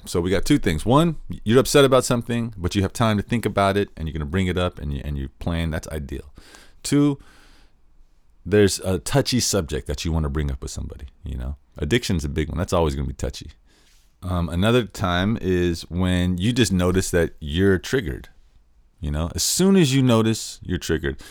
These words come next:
and this is tricky, like, like I said before, I do this so that I can keep getting better and better. And this is my challenge right now is to, when I'm triggered, to, instead of reacting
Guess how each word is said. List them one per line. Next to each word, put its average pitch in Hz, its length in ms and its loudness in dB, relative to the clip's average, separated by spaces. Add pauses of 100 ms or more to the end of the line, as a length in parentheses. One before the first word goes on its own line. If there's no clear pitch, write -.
(180)
and 98 100 4
this 170 140 4
is 170 100 0
tricky, 139 440 0 (140)
like, 95 220 -2 (600)
like 92 120 0
I 107 40 4
said 117 200 2
before, 95 480 2
I 117 140 6
do 147 160 6
this 104 320 4
so - 180 4
that 85 140 4
I 90 120 4
can 101 160 0
keep - 220 -4
getting 85 240 0
better 80 180 0
and 78 120 -2
better. 80 320 -2
And 78 160 0
this 101 160 0
is 107 260 -4
my 87 300 2
challenge 78 400 -2
right 73 140 -2
now 76 240 -2
is - 240 -8
to, 73 380 -6 (580)
when 104 260 6
I'm 101 260 2
triggered, 82 560 2 (640)
to, 92 220 0
instead 95 360 2
of 87 160 2
reacting 85 640 0